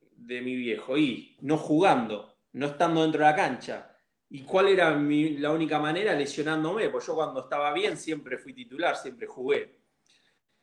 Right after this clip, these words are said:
Eh, hasta que, bueno, eh, le pude poner un, un corte a, cuando yo tenía veintinueve años, pero sinceramente ya estaba quemado de la cabeza y no quería saber mucho más,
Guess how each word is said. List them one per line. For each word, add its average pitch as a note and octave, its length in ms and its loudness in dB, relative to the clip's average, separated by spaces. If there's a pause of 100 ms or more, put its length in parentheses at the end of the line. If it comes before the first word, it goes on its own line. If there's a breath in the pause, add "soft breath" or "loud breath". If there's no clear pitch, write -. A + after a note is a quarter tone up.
(140)
Eh, A2 840 -2
hasta B2 340 -4
que, B2 120 0
bueno, D3 480 4
eh, A2 420 2
le G#2+ 360 -6
pude C3+ 280 -2
poner B2+ 320 0
un, B2+ 400 -4
un B2 220 -8
corte E3+ 440 4
a, B2 300 -2 (520)
cuando A#2 220 -6
yo B2 160 -8
tenía B2+ 220 0
veintinueve C3+ 560 4
años, F#3+ 640 2 (640)
pero C3 380 0
sinceramente D3+ 800 -2
ya C#3+ 160 -2
estaba C#3+ 340 -2
quemado C#3+ 1120 -2
de A2+ 160 -10
la A#2 140 -8
cabeza B2 1000 -6
y G#2+ 200 -16
no A#2 160 -8
quería A2+ 260 -4
saber A2 320 -6
mucho A2+ 320 -6
más, C3+ 400 -2